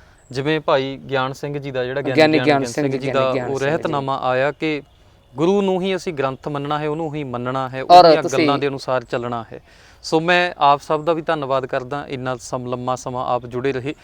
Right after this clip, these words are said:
Speaker 1: ਅਖੀਰਲੀ ਗੱਲ ਭਾਈ ਸਾਹਿਬ ਜੀ ਸੰਖੇਪ ਦੇ ਵਿੱਚ ਕਹਿੰਦੇ ਹੋਏ
Speaker 2: ਮੈਂ
Speaker 1: ਫਿਰ ਆਪਾਂ ਪੂਰੀ
Speaker 2: ਇੱਕੋ ਹੀ ਗੱਲ
Speaker 1: ਕਰਦੇ ਹਾਂ।
Speaker 2: ਅਖੀਰ 'ਚ ਨਿਬੇੜਾਂਗਾ।
Speaker 1: ਹੂੰ, ਹੂੰ।
Speaker 2: ਸਤਿਗੁਰੂ ਦੀ ਪਾਵਨ ਬਾਣੀ ਦਾ ਬੋਲ ਹੈ ਜੀ,
Speaker 1: ਹੂੰ।
Speaker 2: "ਬਾਣੀ ਗੁਰੂ, ਗੁਰੂ ਹੈ ਬਾਣੀ,
Speaker 1: ਹੂੰ।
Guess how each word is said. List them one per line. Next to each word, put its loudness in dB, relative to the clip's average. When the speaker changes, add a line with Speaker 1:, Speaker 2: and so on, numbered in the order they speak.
Speaker 1:
ਅਖੀਰਲੀ -2
ਗੱਲ 2
ਭਾਈ 0
ਸਾਹਿਬ -2
ਜੀ -2
ਸੰਖੇਪ -2
ਦੇ -2
ਵਿੱਚ -2
ਕਹਿੰਦੇ -4
ਹੋਏ -4
Speaker 2:
ਮੈਂ 8
Speaker 1:
ਫਿਰ 10
ਆਪਾਂ 2
ਪੂਰੀ 0
Speaker 2:
ਇੱਕੋ 10
ਹੀ 12
ਗੱਲ 6
Speaker 1:
ਕਰਦੇ 10
ਹਾਂ। 6
Speaker 2:
ਅਖੀਰ 2
'ਚ 0
ਨਿਬੇੜਾਂਗਾ। 6
Speaker 1:
ਹੂੰ, -8
ਹੂੰ। -12
Speaker 2:
ਸਤਿਗੁਰੂ 4
ਦੀ 6
ਪਾਵਨ 8
ਬਾਣੀ 6
ਦਾ 4
ਬੋਲ 2
ਹੈ 6
ਜੀ, -2
Speaker 1:
ਹੂੰ। -12
Speaker 2:
"ਬਾਣੀ 8
ਗੁਰੂ, 2
ਗੁਰੂ 2
ਹੈ 4
ਬਾਣੀ, 2
Speaker 1:
ਹੂੰ। -10